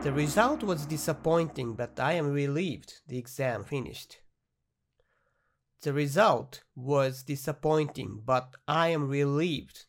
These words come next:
the exam finished.こちらの文章ですね。ほっとしてますという文章になっていますね。で、これよく間違いやすいんですね。ほっとしていると日本語を見るとですね、あ、何々しているだから進行形かな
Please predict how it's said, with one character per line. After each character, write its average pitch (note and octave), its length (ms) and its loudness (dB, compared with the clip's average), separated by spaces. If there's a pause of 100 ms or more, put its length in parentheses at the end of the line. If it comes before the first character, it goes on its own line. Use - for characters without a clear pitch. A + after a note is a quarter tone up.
(140)
the C3+ 80 -4
exam B2+ 540 -2
finished. - 560 -6 (1500)
こ F#3 80 -2
ち A#3 80 4
ら A#3+ 80 6
の A#3 60 4
文 A3 180 8
章 - 220 -6
で - 80 -16
す - 140 -18
ね。 C#3+ 340 -2 (380)
ほ D#3+ 160 0
っ - 100 -4 (140)
と B3 100 2
し - 140 -4
て G#3+ 140 4
ま F#3+ 140 6
す - 140 -8
と - 120 -8
い F2+ 100 -8
う F2 40 -12
文 G#2 200 -10
章 - 160 -14
に E2+ 160 -16 (100)
な G2+ 80 -8
っ - 100 -12 (140)
て - 200 -14
い - 100 -12
ま E2 80 -12
す - 140 -14
ね。 D3 240 0 (460)
で、 F#3+ 80 -12
こ A#3 120 -2
れ B3+ 80 0
よ B3 120 4
く F3+ 120 -2
間 C3+ 160 2
違 C3+ 40 -2 (100)
い F#3+ 40 -4 (120)
や F3 60 -2
す F3 140 -8
い - 20 -6
ん G2+ 40 -10
で - 80 -16
す - 80 -14
ね。 A#2 320 -4 (1400)
ほ C3+ 120 2
っ - 160 -6
と D#4 100 4
し - 140 -4
て C#4+ 100 0
い - 20 0
る C4+ 60 -6
と F#3+ 140 4
日 E3 80 6
本 F3 220 6
語 F3 80 6
を F3 40 6
見 F3 100 6
る D#3+ 60 2
と - 100 -4
で - 100 -6
す - 100 -14
ね、 G#2 240 -8
あ、 B2+ 80 -4
何 D3+ 260 2
々 A2+ 220 0
し - 140 -12
て C3 140 -2
い C3+ 60 -2
る C3 60 -6
だ G2+ 80 -8
か B2+ 80 -12
ら A#2+ 40 -14
進 D#3 220 -4
行 F3+ 160 -2
形 E3 160 -2
か D#3 160 -6
な F#3+ 180 -2